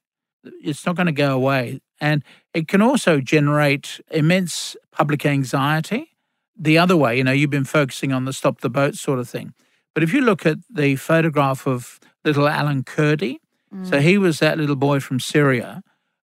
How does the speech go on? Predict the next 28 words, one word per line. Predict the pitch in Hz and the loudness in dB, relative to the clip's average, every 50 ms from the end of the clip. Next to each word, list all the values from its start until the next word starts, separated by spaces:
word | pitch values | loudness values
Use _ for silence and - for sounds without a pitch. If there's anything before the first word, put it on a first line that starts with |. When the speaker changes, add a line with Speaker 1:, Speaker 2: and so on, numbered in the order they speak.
| - | -4
Speaker 1:
who, | - 151 147 151 147 143 139 139 139 - | 0 2 4 4 6 4 4 2 -2 -4
uh, | - 127 131 135 | -4 -4 -4 -4
drowned, | 127 - 156 151 147 151 151 151 151 139 | -4 -2 0 0 2 2 0 0 -2 -2
was | 131 135 139 131 - | -2 -4 -4 -4 -2
washed | 147 151 147 - - - | 0 0 0 -2 0 -2
up | 139 139 - - - _ - | -2 -2 -2 -8 -14 _ -2
on | 147 143 139 | 0 2 2
the | 131 127 | 2 2
Mediterranean | 135 139 139 131 120 - - 139 127 127 127 127 123 123 127 | 2 2 2 0 0 0 0 0 2 2 0 0 -2 -2 -4
coast. | - - 196 185 120 - - - - _ _ _ _ _ _ _ _ _ _ _ _ _ _ - | -4 -4 -4 -4 -4 -8 -10 -16 -20 _ _ _ _ _ _ _ _ _ _ _ _ _ _ -4
That | 135 165 202 247 - - - | 0 2 2 2 0 -2 -12
photo | _ - - - 170 170 180 175 151 139 113 107 101 - 175 220 233 - _ _ _ _ _ _ _ - | _ -12 -6 0 2 4 4 4 2 0 -4 -6 -8 -10 -10 -10 -10 -10 _ _ _ _ _ _ _ 0
helped | 165 165 175 - | 2 2 2 2
bring | - 165 156 151 139 | 2 2 2 2 4
down | 147 147 147 147 143 135 | 2 2 2 2 0 -2
the | 135 | -4
Canadian | - - 143 143 147 143 123 131 131 131 127 | -4 -4 -2 0 0 0 0 0 -2 -2 -2
government. | 135 139 139 135 120 - - - - _ _ _ _ _ _ _ _ _ _ _ _ _ _ | -2 -4 -6 -6 -10 -14 -14 -18 -20 _ _ _ _ _ _ _ _ _ _ _ _ _ _
Speaker 2:
Really? | - 175 190 233 247 185 - - - - | -16 -10 -8 -6 -6 -6 -8 -10 -6 -2
Speaker 1:
Yeah, | 139 147 185 226 240 202 190 - - | 0 2 4 4 2 2 0 -2 0
that | 170 208 - - | 0 0 0 -2
family | - - 165 165 165 165 156 143 135 | 0 2 4 4 4 4 4 2 2
were | 127 135 | 0 -2
hoping | 123 123 156 156 151 - - 147 139 151 - - - - | 0 2 2 2 2 2 0 -2 -2 -2 -6 -10 -18 -14
to | - 151 | -10 -4
get | 131 139 127 - | -2 -2 -2 -2
to | - 139 | -4 -2
Europe | 131 147 170 220 294 311 - | 0 2 2 2 0 -2 -6